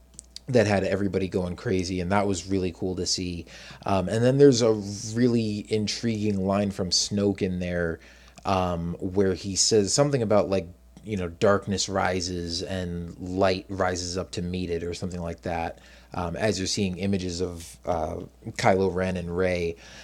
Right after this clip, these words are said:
um, which, I don't know, for me, just sort of further stoked some of those,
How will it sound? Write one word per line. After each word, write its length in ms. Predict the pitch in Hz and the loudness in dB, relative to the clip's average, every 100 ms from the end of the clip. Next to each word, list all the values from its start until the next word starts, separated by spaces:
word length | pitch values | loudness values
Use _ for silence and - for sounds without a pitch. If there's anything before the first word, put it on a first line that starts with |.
| - - 95 | -20 -6 2
um, 580 | 92 90 87 85 85 - - - | 4 4 2 -2 -4 -8 -18 -12
which, 340 | 113 120 120 - | 0 2 2 2
I 100 | 135 | 2
don't 120 | 165 | 6
know, 120 | 143 | 4
for 220 | - 127 | 6 2
me, 640 | 113 107 135 160 156 147 - 120 | 2 0 0 0 0 -2 -6 -2
just 220 | 110 - | 4 4
sort 200 | 127 113 | 4 2
of 120 | 95 | 0
further 1040 | - - 117 120 120 110 110 110 107 104 | -6 -6 0 2 4 2 0 0 -2 -2
stoked 600 | 98 - - 117 117 104 | 0 0 2 2 2 2
some 260 | - 113 104 | -2 0 0
of 60 | 101 | 2
those, 420 | 101 90 - | 2 0 -4